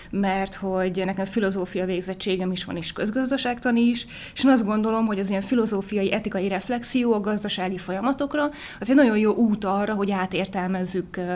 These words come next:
a jelenlegi problémákat, fény derüljön olyan dolgokra, amikre korábban esetleg nem derült fény, tehát hogy így a,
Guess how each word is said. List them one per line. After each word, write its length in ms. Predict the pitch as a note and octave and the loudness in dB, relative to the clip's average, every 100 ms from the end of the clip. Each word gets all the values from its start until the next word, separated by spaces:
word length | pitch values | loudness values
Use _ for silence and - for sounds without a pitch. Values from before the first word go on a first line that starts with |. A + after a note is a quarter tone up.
| F3 - | -6 -8
a 60 | - | -2
jelenlegi 420 | G3+ F#3+ F#3 E3 | 0 2 0 -2
problémákat, 920 | F3+ G3+ G3+ G3+ G3+ G3 G3 G3 F3+ | -2 0 2 2 2 2 2 0 -4
fény 240 | - A#3 G#3 | 2 2 4
derüljön 340 | G3 G3 G3 | 2 2 2
olyan 240 | G3+ F#3+ E3+ | 0 -2 0
dolgokra, 760 | G#3 G#3+ G3+ G3+ G3+ G3+ G3 | 2 2 0 0 2 2 2
amikre 420 | F#3 F3+ F3+ E3 | 0 -2 -4 -8
korábban 400 | E3+ G#3 G3 F#3 | -4 0 0 0
esetleg 320 | F#3 - E3 E3 | -4 -6 -6 -4
nem 220 | G3+ G#3 | 0 2
derült 340 | G3+ G#3 G3+ | 2 0 -2
fény, 280 | - G#3 G3 | -2 -2 -2
tehát 180 | F3+ F3+ | -4 -4
hogy 200 | G#3+ G3 | -4 -4
így 200 | F#3 | -4
a, 120 | G3+ | -2